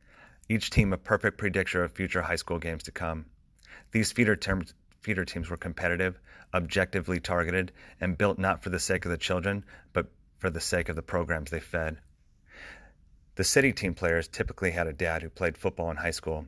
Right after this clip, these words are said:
and in college. The city team had an, only an average at best coaching, could win up to half their games in a season, and hold their own for the most part versus any team in the league because of the talent and speed of the players. Suburb teams did not have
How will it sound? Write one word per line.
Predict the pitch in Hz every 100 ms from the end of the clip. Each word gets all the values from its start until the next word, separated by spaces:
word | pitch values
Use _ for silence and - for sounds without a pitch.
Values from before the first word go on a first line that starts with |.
| - - - - - _ -
and | 104 90
in | 80
college. | 82 80 80 - - - - - - - - - - -
The | 101
city | - 120 110
team | 117 101
had | 101 95
an, | -
only | 98 95
an | 90
average | 90 90 85 80
at | 82
best | 87 82
coaching, | - 85 - 80 76 - - - -
could | 101
win | 90 101
up | 98 -
to | 95 87 87 -
half | - - 98 -
their | 85
games | 85 80
in | 82
a | 78
season, | 90 82 78 78 - - -
and | 92
hold | 90 101
their | 90 85
own | 87
for | 85 82
the | 78
most | 80 85 -
part | 82 69
versus | 85 82 80
any | 92 87
team | - 80
in |
the | 76 80
league | 82 71 - - - - -
because | 92 92
of | 85
the | 76
talent | - 95 87 82 - - -
and | 73
speed | - 92
of | 73
the | 76
players. | - 87 78 76 - - - - - _ - - - - -
Suburb | - 113 110
teams | - 98 87
did | 92
not | 87 90
have | - 85 78